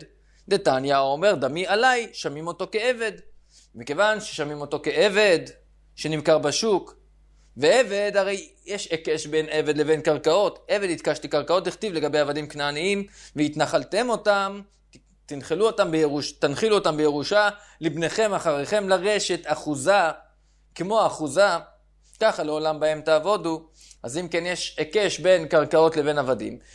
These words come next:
ואם אדם מתנדב לתת להקדש כמה שהוא שווה להימכר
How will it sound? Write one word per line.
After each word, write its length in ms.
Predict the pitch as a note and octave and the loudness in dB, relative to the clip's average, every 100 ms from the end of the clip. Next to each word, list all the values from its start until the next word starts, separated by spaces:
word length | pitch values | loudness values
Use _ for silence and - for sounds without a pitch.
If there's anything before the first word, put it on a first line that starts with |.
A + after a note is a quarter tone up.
| - | -12
ואם 200 | - E3 | -4 -2
אדם 300 | F3 F#3+ G3 E3 - _ _ _ _ _ _ _ _ _ _ _ _ _ _ _ _ _ _ _ _ _ | 2 2 2 -4 -18 _ _ _ _ _ _ _ _ _ _ _ _ _ _ _ _ _ _ _ _ _
מתנדב 520 | C3 C3 C#3+ C#3 A3 E3+ | -10 -4 -4 2 2 2
לתת 320 | D#3+ G3 F#3 | 0 -2 2
להקדש 840 | E3+ D#3 D#3+ G#3 D3+ - - - - | 2 4 2 2 2 -2 -10 -12 0
כמה 220 | F#3 F#3 | 0 0
שהוא 180 | F#3+ D3+ | -4 -2
שווה 220 | F3 G3 | 0 0
להימכר 380 | F#3+ D#3+ - | 0 0 0